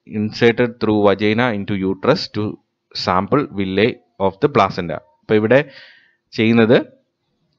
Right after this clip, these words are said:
ഒരു കത്തീറ്റർ വജൈന വഴി യൂട്രസിലേക്ക് ഇൻസേർട്ട് ചെയ്യുന്നു. എന്നിട്ട് ആ ഫീറ്റസിൽ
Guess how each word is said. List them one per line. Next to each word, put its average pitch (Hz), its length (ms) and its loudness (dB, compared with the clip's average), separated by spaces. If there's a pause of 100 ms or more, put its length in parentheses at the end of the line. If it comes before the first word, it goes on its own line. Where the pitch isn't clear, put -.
(180)
ഒരു 113 160 -2
കത്തീറ്റർ 113 480 0 (1900)
വജൈന 120 460 4
വഴി 113 200 4 (140)
യൂട്രസിലേക്ക് 107 680 0 (380)
ഇൻസേർട്ട് 98 520 0 (460)
ചെയ്യുന്നു. 95 300 0 (1400)
എന്നിട്ട് 117 280 4 (840)
ആ - 20 6 (120)
ഫീറ്റസിൽ 110 400 -2